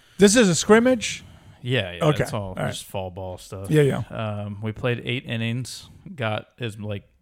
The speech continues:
Speaker 2: pretty much every single pitcher that we wanted to throw
Speaker 1: Mm.
Speaker 2: out
Speaker 1: You
Speaker 2: to
Speaker 1: like
Speaker 2: throw.
Speaker 1: anybody?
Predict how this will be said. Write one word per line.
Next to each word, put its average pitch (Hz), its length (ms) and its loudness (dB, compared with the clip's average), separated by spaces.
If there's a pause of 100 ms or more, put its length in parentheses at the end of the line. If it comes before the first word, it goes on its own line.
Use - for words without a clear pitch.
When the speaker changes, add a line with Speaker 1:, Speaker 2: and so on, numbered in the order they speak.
Speaker 2:
pretty 123 200 -6
much 107 260 -6
every 107 220 -6
single 101 320 -10
pitcher 101 440 -8
that 95 160 -6
we 95 100 -8
wanted 98 280 -10
to 95 100 -12
throw 90 480 -8 (120)
Speaker 1:
Mm. - 40 -12
Speaker 2:
out - 60 2
Speaker 1:
You 156 60 6
Speaker 2:
to - 20 6
Speaker 1:
like 165 160 6
Speaker 2:
throw. 180 100 4
Speaker 1:
anybody? 185 340 4